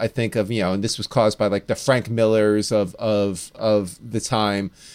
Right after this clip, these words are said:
of, like, kinda getting, like, darker and grittier in, in comics. You know, DeFalco and friends kinda were like, "Okay, look, we're gonna, we're gonna write a comic that,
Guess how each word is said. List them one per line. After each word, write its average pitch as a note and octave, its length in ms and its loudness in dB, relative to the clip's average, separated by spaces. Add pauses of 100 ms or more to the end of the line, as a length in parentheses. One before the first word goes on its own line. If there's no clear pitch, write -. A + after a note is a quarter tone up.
(120)
of, A2 220 0
like, G#2+ 160 2
kinda B2+ 240 0
getting, A2+ 280 0
like, G2+ 200 0
darker A#2+ 480 2
and G#2+ 160 0
grittier A2 640 2
in, G#2+ 440 0
in G#2 180 -8
comics. B2 800 0 (440)
You C#3+ 100 2
know, A2 120 2
DeFalco D#3+ 440 2
and A#2+ 100 0
friends C3 260 0
kinda A#2+ 240 -2
were A#2+ 80 0
like, A#2+ 180 2
"Okay, C#3 300 2
look, A2 260 0
we're C#3+ 100 0
gonna, G#3+ 220 0
we're D#3 280 -2
gonna G3+ 200 2
write C3+ 280 4
a - 40 2
comic B2 540 -2
that, G#2+ 380 0